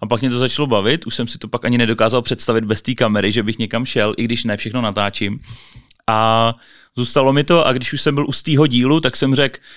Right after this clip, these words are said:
„Podívám se na Českou knihu rekordů, jestli tam něco je,“ protože v té době už začaly se řešit nějaký influencerský, instagramerský, youtuberský rekordy a nic tam takového nebylo, tak jsem tam napsal. Oni řekli, „Jo, tohle to můžeme brát jako, jako český rekord,“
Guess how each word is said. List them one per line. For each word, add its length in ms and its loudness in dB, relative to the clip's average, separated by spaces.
„Podívám 360 2
se 100 0
na 100 0
Českou 280 -2
knihu 260 0
rekordů, 440 0
jestli 180 2
tam 160 0
něco 240 0
je,“ 120 4
protože 300 -2
v 40 -10
té 100 -6
době 220 0
už 100 0
začaly 360 -2
se 140 -4
řešit 320 -4
nějaký 300 -2
influencerský, 1040 -2
instagramerský, 800 -2
youtuberský 520 -2
rekordy 460 0
a 60 -2
nic 180 0
tam 120 2
takového 340 0
nebylo, 260 2
tak 140 -2
jsem 120 -4
tam 140 -2
napsal. 480 0
Oni 400 2
řekli, 320 0
„Jo, 220 4
tohle 240 0
to 180 -2
můžeme 320 2
brát 280 0
jako, 320 0
jako 220 0
český 360 -2
rekord,“ 460 0